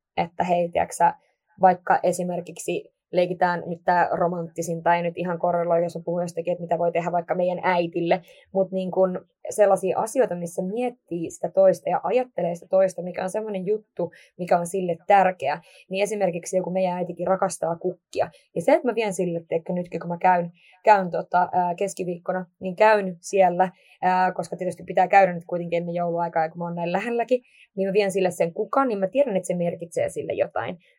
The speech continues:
Plus se, että yleensä aina jouluna, niin mä oon ottanut tehtäväkseni, koska mä en sitä ruokaa tosiaan osaa laittaa, pidetään kaikilla joulurauha ja mä en koske ruokiin, <laughs> niin mä oon sit aina kuitenkin niinku siivonnut pöydän.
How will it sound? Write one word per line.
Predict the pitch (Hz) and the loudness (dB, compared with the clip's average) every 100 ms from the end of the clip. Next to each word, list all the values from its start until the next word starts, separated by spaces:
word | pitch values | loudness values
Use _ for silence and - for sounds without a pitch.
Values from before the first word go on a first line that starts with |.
| _ | _
Plus | 220 240 - | -4 -2 4
se, | 202 | 4
että | 180 180 | 4 0
yleensä | 185 185 180 | -2 0 2
aina | 180 185 | 2 2
jouluna, | 175 196 175 165 | 4 6 6 2
niin | 180 175 | -4 -2
mä | 180 | -2
oon | 175 | -4
ottanut | 170 180 170 | -4 -6 -2
tehtäväkseni, | - 180 185 180 - 180 | 2 0 0 -6 -4 -6
koska | 180 185 190 | -4 -2 -2
mä | 185 | -4
en | 180 | -4
sitä | - | -2
ruokaa | 196 202 196 170 | 4 4 6 2
tosiaan | 190 165 160 175 | 2 -2 -2 -2
osaa | 170 170 170 | -2 -2 0
laittaa, | 226 262 - 254 | 0 0 -2 -2
pidetään | 254 196 175 180 | -2 -4 0 2
kaikilla | 175 175 175 175 - _ - - - | 4 2 2 0 -2 _ -20 -18 4
joulurauha | 214 214 185 190 247 214 | 8 8 8 8 8 8
ja | 185 | 4
mä | 175 175 | 6 4
en | 170 | 2
koske | - - 226 | -2 2 4
ruokiin, | 247 294 254 240 226 233 285 277 311 - 339 277 | 8 8 6 2 4 6 4 4 4 4 6 4
<laughs> | 277 - - - 269 | 2 -2 -10 -8 -8
niin | 233 240 | -4 0
mä | 294 | 2
oon | 294 | 2
sit | 254 | 0
aina | 254 226 | -2 -2
kuitenkin | 214 202 185 185 | -6 -8 -8 -10
niinku | 185 185 202 202 - - | -10 -8 -6 -6 -8 -14
siivonnut | - 320 214 - - - | 4 4 4 -2 -8 2
pöydän. | 160 123 - | 4 4 0